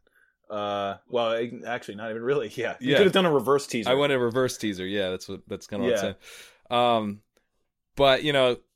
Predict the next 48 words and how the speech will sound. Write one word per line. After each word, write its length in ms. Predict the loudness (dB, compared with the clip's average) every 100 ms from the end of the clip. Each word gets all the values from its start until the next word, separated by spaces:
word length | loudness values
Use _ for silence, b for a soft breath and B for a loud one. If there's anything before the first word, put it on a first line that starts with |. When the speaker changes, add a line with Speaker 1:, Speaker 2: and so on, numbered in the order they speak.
| _ -14
Speaker 2:
c-, 80 | -4
just 280 | 0 2
a 40 | 2
reminder, 500 | 4 4 4 4 4
obviously, 580 | 4 0 0 0 0 -2
with 160 | -6 -4
football 380 | -4 0 0 2
back, 320 | 2 0 -2
how 180 | -6 -6
fun, 420 | -6 -6 -4 -6
uh, 340 | -6 -6 -8 -12 _ _ _
betting 200 | -2 0
on 120 | 0 -2
these 120 | -4
games 320 | -4 -4 -4
is, 240 | -4 -4
even 180 | -4 -6
outside 340 | -6 -6 -6 -6
of 60 |
fantasy. 440 | -6 -8 -8 -8 -8
So 160 | -8
just 220 | -6 -6 -4
wanted 240 | -4 -4
to 180 | -4 -4
remind 320 | -4 -4 -4
Speaker 1:
Oh, 40 |
Speaker 2:
everyone, 360 | -2 -2 -2 -4
Speaker 1:
yeah. 160 | -4 -6
Speaker 2:
if 480 | -10 _ _ _ -2
you 60 |
haven't 180 | -2 -2
signed 200 | -2 -2
up 100 | -2
for 80 | -4
MyBookie, 760 | -4 -2 -2 -4 -4 -6 -8 -10 _ _ _
uh, 200 | -6 -6
make 200 | -4 -6
sure 160 | -6 -8
you 60 | -6
do 160 | -4
that. 200 | -2 -2
That's 180 | -4 -10
my 180 | -6 -6
bookie 360 | -6 -8 -8 -6
dot 340 | -4 -4 -6 -8
A 220 | -8 -8
G. 520 | -8 -6 -4 -4 -6 _ _ _ _
Um, 560 | -6 -4 -2 -4 -8